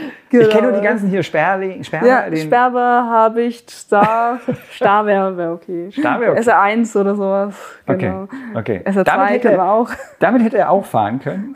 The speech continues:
Speaker 1: ähm,
Speaker 2: <laughs>
Speaker 1: zu seiner Arbeitsstätte. Was war denn seine Arbeitsstätte?
Speaker 2: Seine Arbeitsstätte war tatsächlich, also er war tatsächlich Chemiker, äh, hier an der Verkehrshochschule Friedrich List.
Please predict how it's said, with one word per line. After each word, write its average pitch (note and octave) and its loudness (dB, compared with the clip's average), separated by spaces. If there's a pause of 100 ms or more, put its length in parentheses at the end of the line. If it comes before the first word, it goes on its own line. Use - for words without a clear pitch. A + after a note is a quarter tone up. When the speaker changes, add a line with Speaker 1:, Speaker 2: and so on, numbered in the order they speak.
Speaker 1:
ähm, D3 2
Speaker 2:
<laughs> - -20
Speaker 1:
zu - -8
seiner C#3+ 0
Arbeitsstätte. E3 -2
Was C3 -4
war C#3+ 0
denn G3+ -4
seine G#2 -2
Arbeitsstätte? G2 -12
Speaker 2:
Seine G#3+ 0
Arbeitsstätte C4+ 0
war A#3 2
tatsächlich, A#3+ -4
also G#3+ 0
er G3+ 0
war G#3 0
tatsächlich A3+ -6
Chemiker, D#4+ 4 (680)
äh, A#3+ 2
hier C4 4
an A3+ 0
der A3+ 2
Verkehrshochschule A#3+ -6
Friedrich G#3 -8
List. G3+ -6